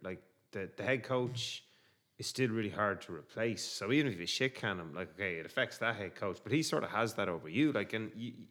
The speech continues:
as, as an organization, you have to be able to, f-, like, accept that pain if that's gonna be your sanction. But at the same, so, and why I was asking, what spurred that question was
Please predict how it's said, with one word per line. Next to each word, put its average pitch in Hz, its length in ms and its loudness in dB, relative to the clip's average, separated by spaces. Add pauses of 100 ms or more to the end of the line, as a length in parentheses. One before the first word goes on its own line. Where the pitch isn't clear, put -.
(120)
as, 113 180 -4
as 147 160 0
an 156 80 0
organization, 113 600 0
you 104 140 0
have 110 200 0
to - 80 -10
be 98 140 2
able 95 160 0
to, - 80 -14
f-, - 220 -18 (160)
like, 92 240 -8 (640)
accept - 500 -2
that 92 260 -2
pain 104 440 -2 (720)
if - 120 -4
that's 113 220 4
gonna 101 220 -2
be 95 120 -4
your 82 200 -4
sanction. 123 480 -2 (640)
But 131 120 2
at 120 60 0
the 127 60 0
same, 135 440 4
so, - 280 4 (240)
and 110 120 0
why 143 200 8
I 139 40 6
was 127 160 2
asking, 117 320 4
what 117 140 0
spurred 131 280 4
that 113 160 4
question 101 440 0
was 90 280 0